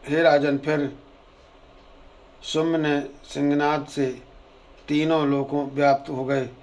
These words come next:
और उसकी प्रतिध्वनि से ऐसा घोर शब्द हुआ, जिस, जिनसे, जिसने इससे पहले सब शब्दों को जीत लिया।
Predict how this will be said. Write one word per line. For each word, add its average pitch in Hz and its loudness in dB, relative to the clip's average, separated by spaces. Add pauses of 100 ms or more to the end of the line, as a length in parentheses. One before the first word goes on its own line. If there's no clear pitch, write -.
(480)
और 147 4
उसकी 151 -2
प्रतिध्वनि 143 -2 (360)
से 139 -6
ऐसा 151 2
घोर 143 0
शब्द 135 -4
हुआ, 135 4 (360)
जिस, 139 -8
जिनसे, 139 -2 (480)
जिसने 147 0
इससे 147 -4
पहले 143 0 (840)
सब 165 2
शब्दों 139 -4
को 135 -6
जीत 139 -4
लिया। 120 -6